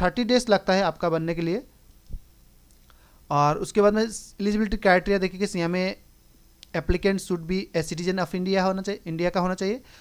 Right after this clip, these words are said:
और applicant must be resident of in-, असम, असम का होना चाहिए, applicant must be belong to the गोरखा कम्युनिटी। तो देखिए किस गोरखा कम्युनिटी में बिलोंग करना चाहिए वो। और फीस कितना है गाइस, थर्टी रुपीज़। उसके बाद में हमें, आ, सीएससी और पी-,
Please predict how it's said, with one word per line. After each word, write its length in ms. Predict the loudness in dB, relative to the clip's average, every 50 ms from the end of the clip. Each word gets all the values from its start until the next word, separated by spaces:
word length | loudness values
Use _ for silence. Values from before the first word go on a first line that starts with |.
| -20 -8 -4
और 160 | -2 0 0 0
applicant 320 | 0 -2 -2 -2 -2 0
must 200 | 0 -2 -2 -2
be 140 | -4 -4 -4 -4 -4 -8 -12 _ -10 -6
resident 460 | -4 -4 -4 -4 -4 -6 -6 -6 -4 -4
of 200 | -2 -2 -2 -4 -8 -18 _ -10
in-, 100 | -10 -10 -10 _ _ -6
असम, 300 | -4 -2 0 0 0 -2 -6 -12 -20 -20 -20 -14 -10 -8
असम 200 | -6 -6 -4 -2
का 100 | -2 0
होना 140 | 0 0
चाहिए, 240 | -2 -2 -4 -4 -4 -4
applicant 380 | -4 -2 -2 -2 -2 -4 -2 -2
must 200 | -2 -2 -2 -2
be 100 | -4 -4
belong 300 | -2 0 0 0 0 -2 -2
to 80 | -2
the 80 | -2 0
गोरखा 200 | 0 0 0 -2
कम्युनिटी। 400 | -2 -2 -2 -2 -2 -4 -4 -6
तो 120 | -4 -4 -4
देखिए 160 | -2 -2 -4
किस 160 | -4 -4 -2 -2
गोरखा 220 | -2 -2 -2 -2
कम्युनिटी 400 | -4 -2 -2 -2 -4 -4 -6 -6
में 160 | -6 -6 -4 -4
बिलोंग 220 | -4 -4 -2 -2
करना 180 | -2 -4 -4 -4
चाहिए 220 | -4 -4 -2 -2
वो। 160 | -4 -6 -8 -12 -18 -20 -20 -14 -6 6
और 120 | 8 10 10
फीस 220 | 10 8 4 0
कितना 220 | -2 -2 0 2 2
है 80 | 4
गाइस, 360 | 4 2 0 0 -6 -14 -8 -2 0
थर्टी 180 | 0 2 2 0
रुपीज़। 320 | 0 0 -2 -2 -4 -8 -14 -16 -16 -12 -12
उसके 200 | -8 -2 2 2
बाद 120 | 4 4
में 140 | 2 2 0
हमें, 200 | 0 0 -2 -4 -6 -12 -20 -20 -20 -20 _ _ _ -4
आ, 380 | -2 0 2 2 4 2 2 0 -2 -4 -16 -20 -20 -20 -16 -12
सीएससी 480 | -4 0 2 2 2 2 0 0 0 2
और 220 | 2 2 2 2 2 -2 -6 -14 -20 -20 -20 -20 -20 -20 -20 -12 -6 0
पी-, 200 | 2 2 2